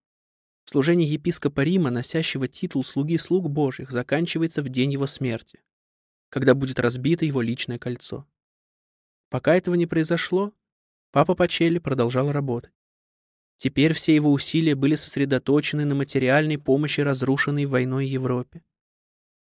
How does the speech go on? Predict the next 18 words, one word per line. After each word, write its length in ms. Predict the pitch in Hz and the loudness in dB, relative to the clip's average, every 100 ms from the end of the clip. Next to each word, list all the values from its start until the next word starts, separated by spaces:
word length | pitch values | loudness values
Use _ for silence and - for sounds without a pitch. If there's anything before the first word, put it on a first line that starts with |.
| _ _ _ | _ _ _
Пий 140 | 151 160 | 0 2
двенадцатый 600 | 143 139 147 156 151 147 | 2 2 0 -2 -4 -2
будет 320 | 143 143 139 | 0 0 0
править 360 | 139 156 160 156 | 0 0 0 -4
ещё 200 | - 156 | -4 -2
довольно 340 | 151 165 165 | 0 2 0
долго, 480 | 160 160 123 - - _ _ _ _ _ _ _ - | 2 2 2 -4 -16 _ _ _ _ _ _ _ -6
но 100 | 147 | 0
прежним 440 | 135 165 170 165 | 2 2 2 2
он 120 | 160 | 0
уже 180 | 156 156 | 0 0
не 140 | 143 | -2
будет 400 | 131 120 110 123 | -2 -2 -2 -2
никогда. 560 | 131 123 120 117 110 - _ _ _ _ _ _ _ _ _ | -6 -6 -8 -8 -12 -14 _ _ _ _ _ _ _ _ _
Заметно 500 | 131 131 135 165 160 | -4 0 2 2 2
похудевший 600 | 143 131 135 151 170 127 | 0 0 0 0 0 -4
и 100 | - | -4
осунувшийся, 760 | 127 - 175 170 - 131 - - | -4 0 0 0 -2 -10 -12 -18